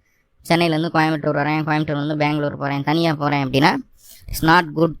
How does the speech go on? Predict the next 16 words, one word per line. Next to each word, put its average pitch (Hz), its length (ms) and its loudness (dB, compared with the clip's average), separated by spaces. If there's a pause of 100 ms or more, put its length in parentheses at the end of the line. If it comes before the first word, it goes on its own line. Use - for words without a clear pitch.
(320)
அப்படின்னு. 143 220 -6
என்னதான் 165 320 0
உங்கள்கிட்ட 175 200 -2
காசு 170 240 2
பணம் 160 180 -2
இருந்தாலும், 165 440 -2
சூழ்நிலைகள் 185 480 -2
எப்ப 170 400 0
வேணாலும் 180 200 0
மாறலாம். 160 420 0 (380)
So, 202 300 -6 (640)
இது 175 120 0
வாகனம் 190 360 4
சம்பந்தமான 165 480 0
தொந்தரவுகளை 165 440 0
ஏற்படுத்தும். 151 580 -4